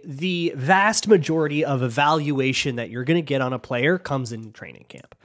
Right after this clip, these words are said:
Once you are in practice, there's not a lot of evaluation to do, uh, but in camp,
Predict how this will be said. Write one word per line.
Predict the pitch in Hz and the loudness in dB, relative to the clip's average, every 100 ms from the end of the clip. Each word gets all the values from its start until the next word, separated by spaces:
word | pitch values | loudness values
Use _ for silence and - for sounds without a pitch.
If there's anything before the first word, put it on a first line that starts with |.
| - - - _ | -20 -20 -20 _
Once | 135 170 240 - | 4 4 4 2
you | 285 262 | 0 2
are | 226 208 | 0 -2
in | 196 190 196 185 | -2 -2 -4 -8
practice, | - 151 120 - 73 - - - _ _ _ _ _ - | 0 2 0 -8 -14 -12 -12 -14 _ _ _ _ _ 2
there's | 196 220 | 2 6
not | 262 | 6
a | 285 | 6
lot | 185 143 170 175 175 | 4 4 4 6 4
of | 156 | 2
evaluation | 135 131 127 117 110 110 120 | 2 2 2 0 -4 -6 -10
to | 104 | -12
do, | 92 110 175 269 - _ _ _ _ | -8 0 0 0 -4 _ _ _ _
uh, | 156 143 123 113 107 - - | 4 6 6 2 -4 -8 -12
but | 139 170 156 143 - _ _ _ _ _ _ _ _ _ _ | -2 2 4 2 -8 _ _ _ _ _ _ _ _ _ _
in | 175 160 143 - | 2 2 -2 -8
camp, | - - 330 220 123 117 | -6 -2 4 4 2 -4